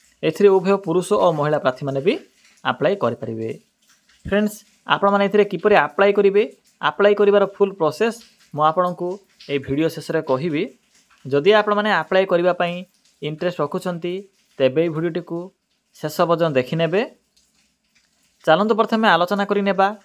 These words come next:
ଯେ କ'ଣ ରହିଛି ଏହାର ଅଫିସିଆଲ ନୋଟିଫିକେସନଟି। ଫ୍ରେଣ୍ଡସ୍, ଯଦି ଆପଣମାନେ ନିଜ ଜିଲ୍ଲାରେ ଆସୁଥିବା ଏଇଭଳି ନୂଆ ନୂଆ ସରକାରୀ ଜବ୍ର ନ୍ୟୁଜ୍ ପାଇବା ପାଇଁ ଚାହୁଁଛନ୍ତି,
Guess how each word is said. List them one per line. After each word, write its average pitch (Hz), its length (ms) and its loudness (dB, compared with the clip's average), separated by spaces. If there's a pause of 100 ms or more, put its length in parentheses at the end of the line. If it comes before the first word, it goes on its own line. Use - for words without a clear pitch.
(300)
ଯେ 143 180 0
କ'ଣ 156 280 2
ରହିଛି 180 280 0 (100)
ଏହାର 165 140 -2 (100)
ଅଫିସିଆଲ 165 460 -2
ନୋଟିଫିକେସନଟି। 180 720 -4 (760)
ଫ୍ରେଣ୍ଡସ୍, 208 280 -4 (260)
ଯଦି 135 180 -4
ଆପଣମାନେ 160 560 -2 (440)
ନିଜ 131 160 -4 (120)
ଜିଲ୍ଲାରେ 156 260 2
ଆସୁଥିବା 165 440 -2 (580)
ଏଇଭଳି 214 380 4
ନୂଆ 175 240 0
ନୂଆ 180 240 0 (420)
ସରକାରୀ 196 400 0
ଜବ୍ର 190 340 2
ନ୍ୟୁଜ୍ 170 280 -4
ପାଇବା 170 180 2
ପାଇଁ 170 200 -6
ଚାହୁଁଛନ୍ତି, 143 560 -4